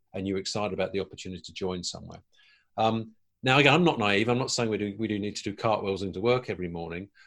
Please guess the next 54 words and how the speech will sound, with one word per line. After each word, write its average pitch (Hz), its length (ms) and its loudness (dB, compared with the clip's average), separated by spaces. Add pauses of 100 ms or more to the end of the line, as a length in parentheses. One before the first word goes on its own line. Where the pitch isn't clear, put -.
(140)
but 113 80 4
I 104 100 2
do 123 260 4
think 104 340 -6
it's 98 180 -12
incumbent 104 420 -4
on 95 60 -6
us 87 140 -6
to - 60 -16
think 98 200 -8
about 92 140 -4 (160)
how, 143 320 2
what 143 220 6
do 147 60 4
we 139 180 2
need 117 220 0
to 107 80 -10
do 101 480 0 (380)
to 110 100 -4
fall 104 300 2
in 95 60 0
love 98 180 -2
with 90 100 -8
work 95 300 0
again? 85 160 -8
And 95 100 -2
a - 20 4
lot 123 160 6
of 110 100 2
that 107 160 4 (120)
comes 98 160 -6
back - 160 -4
to - 140 -20
the - 80 -10
self-work 135 540 0 (120)
piece, 131 360 -4 (300)
which 110 220 -2
is, 107 80 -2
you 120 80 2
know, 101 140 2 (240)
don't 156 280 0
be 143 120 -2
the 131 80 2
grumpy 113 420 -2
old 101 200 -4
bugger 101 280 -2
in 95 80 -6
the 95 80 -6
corner 92 320 -6
with 90 140 -4
their 95 120 -2
arms 101 400 -6
folded. 87 260 -6
Go, - 60 -8